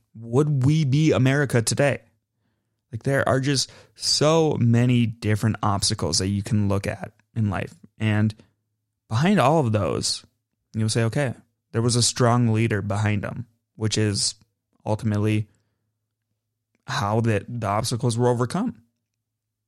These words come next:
The second thing that makes a leader effective is a clear focus and a strong why. You know, again,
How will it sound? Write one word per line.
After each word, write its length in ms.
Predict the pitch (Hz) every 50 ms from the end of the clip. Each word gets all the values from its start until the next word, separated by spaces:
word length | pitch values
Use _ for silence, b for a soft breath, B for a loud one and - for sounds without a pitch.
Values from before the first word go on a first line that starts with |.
| _ _ _ _ _ _ _ _ -
The 100 | 135 147
second 260 | - 190 202 226 226
thing 220 | 226 214 208 196
that 140 | 196 190 180
makes 280 | 170 175 175 170 - -
a 120 | - 147
leader 420 | 147 135 127 131 139 127 131 131
effective 580 | - 113 - - 110 107 101 - - 110 104 107 -
is 240 | - 110 107 104 -
a 60 | - 110
clear 340 | - - - - 165 180
focus 560 | 165 - - 127 113 110 - 98 101 110 - - -
and 100 | 113 110
a 40 | 104
strong 400 | - - 104 101 101 104 104 98
why. 380 | 92 85 92 95 - - - - _ _ _ _ _ _ _ _ _ _ _ _ _ _ _
You 120 | - 117 104
know, 180 | 101 101 87
again, 440 | 92 117 117 117 113 104 92 92